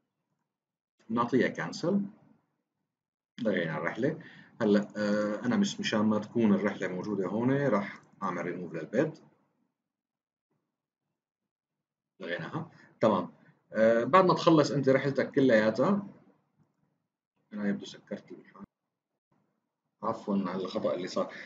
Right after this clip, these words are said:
بعد ما، آه، تنفذ رحلتك وتخلص، طبعًا انت حطيتها وعملت لها فلاي، طرتها للرحلة.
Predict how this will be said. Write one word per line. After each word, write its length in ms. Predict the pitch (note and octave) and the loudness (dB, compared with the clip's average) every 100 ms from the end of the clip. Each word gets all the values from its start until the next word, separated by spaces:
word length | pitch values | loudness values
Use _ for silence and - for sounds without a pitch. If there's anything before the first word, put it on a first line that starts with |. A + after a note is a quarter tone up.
| - | -14
بعد 340 | - C3 C3 A2 | 0 2 2 2
ما، 460 | G#2 G2+ F#2+ - | 4 6 4 0
آه، 120 | G2+ | -4
تنفذ 440 | G2 - B2 G#2+ A2 | -4 -4 -6 -4 -4
رحلتك 520 | G2+ G2 F2 - - _ _ _ _ _ _ _ | -6 -8 -14 -16 -20 _ _ _ _ _ _ _
وتخلص، 760 | - - A2+ A2 D#3 G3 - | -20 -6 -4 -2 -2 -4 -12
طبعًا 320 | - F#2+ F2 E2+ | -8 -6 -6 -10
انت 140 | - | -12
حطيتها 480 | - - F#2+ - A#2 | -14 -8 -6 -4 -4
وعملت 300 | F2 E2+ - | -4 -8 -6
لها 140 | F#2 | -6
فلاي، 440 | - F2 G#2+ G3+ G3+ - _ _ _ _ | -4 -4 0 0 -2 -10 _ _ _ _
طرتها 260 | A2+ G2+ F#2+ | -2 0 0
للرحلة. 600 | E2+ E2+ E2 A#2+ D#3+ - | -2 -2 -4 0 -2 -2